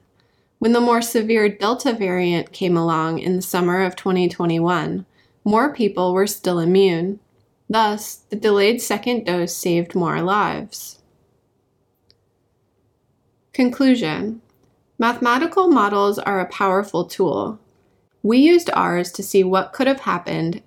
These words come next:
and to assess the impact of delaying the second dose of the vaccine. But we could also use it to help with decisions in future situations. And we will have to because covid nineteen is still around us.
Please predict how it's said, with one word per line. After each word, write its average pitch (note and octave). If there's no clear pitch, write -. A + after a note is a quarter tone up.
and G3+
to A3+
assess G#3
the B3
impact F#3
of F3
delaying F3+
the F3+
second G#3
dose E3
of E3+
the E3
vaccine. F3
But A#3+
we C4
could C4+
also B3
use G#3
it F#3
to G#3+
help F#3+
with G3+
decisions F#3
in G3+
future F3+
situations. -
And A#3+
we C4
will C4
have C4
to E3+
because A3
covid G#3
nineteen G#3
is F#3+
still F3
around F#3+
us. -